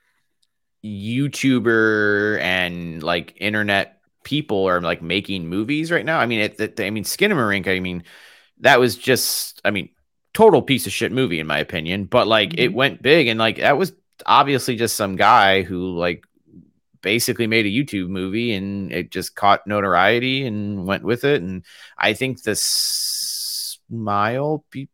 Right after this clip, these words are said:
Speaker 1: Smile was originally a YouTube short. Uh,
Speaker 2: Yep.
Speaker 1: with,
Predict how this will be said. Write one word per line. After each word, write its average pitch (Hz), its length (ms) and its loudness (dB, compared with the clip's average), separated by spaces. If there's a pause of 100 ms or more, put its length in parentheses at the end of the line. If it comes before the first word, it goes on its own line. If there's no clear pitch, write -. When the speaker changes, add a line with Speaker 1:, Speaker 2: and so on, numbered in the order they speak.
Speaker 1:
Smile 160 520 8
was 123 140 6
originally 117 480 0
a 101 80 2
YouTube 107 380 -2
short. 107 560 -2 (100)
Uh, 92 420 4
Speaker 2:
Yep. 90 100 -2
Speaker 1:
with, - 80 -14